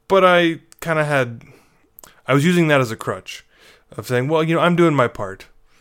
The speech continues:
but I think there's more to be done in terms of, uh, giving, giving you more substantial things, more, uh, more commentary, more words, more, not just, not just more words, but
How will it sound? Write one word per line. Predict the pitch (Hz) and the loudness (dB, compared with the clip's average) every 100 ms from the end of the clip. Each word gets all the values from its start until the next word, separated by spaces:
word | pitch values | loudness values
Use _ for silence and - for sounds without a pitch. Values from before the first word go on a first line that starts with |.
| _ _ _ | _ _ _
but | - 127 120 123 - _ _ _ _ 135 | 0 2 0 -4 -20 _ _ _ _ -4
I | |
think | 147 | 0
there's | 143 127 | 0 0
more | 131 131 | 0 0
to | |
be | 120 113 | -2 -4
done | 113 113 | -4 -4
in | 113 | -6
terms | 107 117 110 107 | -8 -8 -8 -10
of, | 107 101 _ _ _ _ _ | -10 -12 _ _ _ _ _
uh, | 104 104 | -16 -6
giving, | 120 131 123 113 110 110 - _ _ _ _ _ _ _ _ _ - - | -2 0 -2 -4 -8 -12 -16 _ _ _ _ _ _ _ _ _ -20 -8
giving | 127 120 117 | -6 -4 -4
you | 113 107 _ _ _ _ _ | -6 -8 _ _ _ _ _
more | - 120 120 123 | -8 -4 -2 -2
substantial | 120 127 - - 113 110 113 107 | -2 -8 -10 -6 -6 -6 -8 -8
things, | - 107 104 104 | -10 -10 -12 -12
more, | 113 110 110 107 _ _ _ _ | -8 -6 -6 -8 _ _ _ _
uh, | 104 98 | -16 -12
more | 107 110 | -6 -6
commentary, | - 127 123 120 117 | -2 -2 0 -4 -4
more | 113 113 110 | -4 -4 -4
words, | 113 113 110 110 | -6 -6 -8 -12
more, | 113 110 101 _ | -10 -10 -10 _
not | 107 127 | -20 -20
just, | 107 - | -20 -18
not | 98 | -20
just | 98 101 | -18 -16
more | 104 98 | -14 -12
words, | 98 104 101 101 | -8 -8 -8 -10
but | 113 | -12